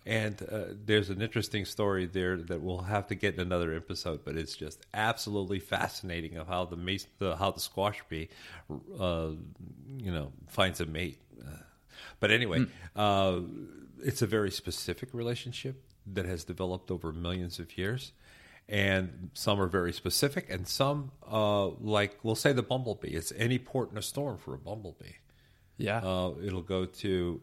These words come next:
Speaker 1: any plant where it can get pollen and, and nectar,
Speaker 2: Uh-huh.
Speaker 1: uh, to, to, to raise its brood. Uh, a honeybee, the same way.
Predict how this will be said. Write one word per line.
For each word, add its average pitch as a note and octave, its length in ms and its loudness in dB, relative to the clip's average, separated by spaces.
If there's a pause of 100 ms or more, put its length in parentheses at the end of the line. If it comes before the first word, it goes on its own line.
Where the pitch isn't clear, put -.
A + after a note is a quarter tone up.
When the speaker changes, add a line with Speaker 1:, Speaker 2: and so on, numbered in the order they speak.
(120)
Speaker 1:
any G#2+ 200 2
plant G#2+ 380 -2
where G2 160 -2
it F#2 80 -8
can F2+ 200 -8
get F2 320 0 (320)
pollen F2+ 460 2 (120)
and, G2 160 -4 (180)
and F2+ 180 -2
nectar, F2 380 -6 (280)
Speaker 2:
Uh-huh. G#2 320 2
Speaker 1:
uh, F2 240 -2
to, E2+ 120 -10 (160)
to, F#2 260 -4
to - 160 -8
raise F2 240 -4
its E2+ 160 -6
brood. - 340 -8 (320)
Uh, F#2 360 0
a F#2+ 140 2
honeybee, A#2+ 520 4
the - 160 -6
same G#2+ 380 -2
way. E2 140 -10